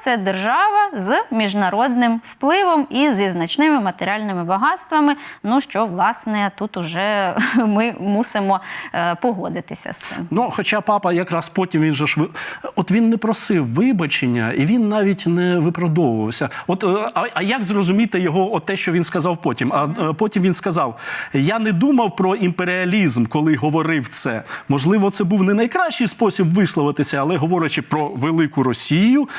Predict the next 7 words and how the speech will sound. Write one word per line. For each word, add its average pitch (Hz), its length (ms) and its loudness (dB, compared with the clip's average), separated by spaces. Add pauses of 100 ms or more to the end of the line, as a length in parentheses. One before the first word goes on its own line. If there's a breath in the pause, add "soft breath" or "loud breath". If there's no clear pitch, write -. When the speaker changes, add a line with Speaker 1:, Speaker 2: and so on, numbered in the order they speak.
(160 loud breath)
Speaker 2:
я 151 140 2
думав 175 260 2
не 160 100 4
стільки 160 380 0
географічно, 151 640 0
стільки 190 460 -2
культурно». 139 920 0